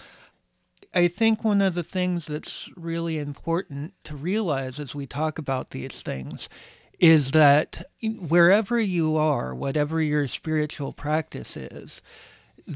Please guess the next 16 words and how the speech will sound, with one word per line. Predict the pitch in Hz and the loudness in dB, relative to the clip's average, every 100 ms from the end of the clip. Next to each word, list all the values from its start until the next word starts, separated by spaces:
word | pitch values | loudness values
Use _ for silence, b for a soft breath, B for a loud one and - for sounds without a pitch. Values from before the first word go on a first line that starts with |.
| 160 220 | -10 -6
you | 175 160 175 | -2 0 0
can | 175 180 170 | 0 2 2
really | 175 196 190 170 160 175 - | 4 4 4 4 2 -2 -2
incorporate | 151 151 - 190 180 175 151 139 135 - - _ - | 0 0 -2 0 2 0 -4 -4 -4 -6 -12 _ -14
sexuality | - 147 - 143 147 151 147 131 127 | -4 -4 -4 -4 -2 0 -2 -4 -6
into | 123 123 135 131 | -6 -8 -8 -8
it | 131 - _ | -8 -12 _
and | 143 143 - _ - | -4 -4 -6 _ 0
also | 170 165 185 160 | 0 2 4 4
develop | 143 143 151 143 135 - - b b b b _ | 2 2 2 2 0 -4 -20 b b b b _
one | - 151 156 151 | -4 0 2 2
that | 151 143 - | 0 -2 -2
goes | 151 143 147 135 | 0 0 -2 -2
alongside | 160 135 127 127 117 - 185 175 151 139 - b b b | -4 -2 -2 -4 -6 0 4 4 0 -6 -14 b b b
your | 139 143 | -8 -8
current | - 202 180 | -2 0 0